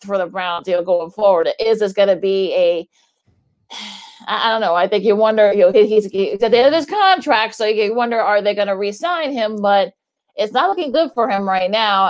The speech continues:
And I think the Steelers are kind of starting to show a little bit of a resurgence a little bit here. You know, yeah, Ben Roethlisberger is not looking like,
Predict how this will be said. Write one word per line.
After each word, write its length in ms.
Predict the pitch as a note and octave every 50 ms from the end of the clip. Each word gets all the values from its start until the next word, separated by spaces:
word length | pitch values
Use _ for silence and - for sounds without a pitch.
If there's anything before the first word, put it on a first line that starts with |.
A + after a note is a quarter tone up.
| - -
And 160 | G#3 G3+ G3
I 80 | F#3
think 160 | F#3 B3+ E4+ E4+
the 60 | E4
Steelers 400 | C#4+ - C#4 E4+ G4+ G#4 G4 E4
are 20 |
kind 240 | - - F4+ F#4+ G4
of 80 | F#4 E4+
starting 260 | - F4+ F4+ G#4 G4+
to 40 | F4
show 80 | G4
a 40 | F4
little 140 | F#4 F#4+ G4
bit 80 | G4
of 80 | F4+ F4
a 40 | E4
resurgence 680 | D#4+ D4+ D4 D4 F#4 G#4 A#4 A4+ D#4+ B3+ A#3 F3+ -
a 60 | - G3
little 220 | G3 F#3 F#3+ F#3
bit 280 | - G3 G3 F#3 E3+ -
here. 320 | G3 - G#3 F#3 F3+ F#3
You 60 | F#3
know, 200 | F#3+ F#3+ F#3+ F#3+ - _ _ _ _ _
yeah, 220 | - D#4+ E4+ E4+ E4
Ben 200 | E4+ E4 D#4+ D#4
Roethlisberger 640 | D#4 D#4 D#4 C#4+ C#4 C4 C4 C#4 C4 C4 C4 C4
is 160 | B3 A#3+ G#3+ F#3
not 300 | B3 A#3+ A#3+ A#3 G#3+ G#3
looking 400 | A3 A3+ A3 B3 G#3+ G#3 G#3 G3+
like, 320 | G3+ G#3 F#3+ F#3+ F#3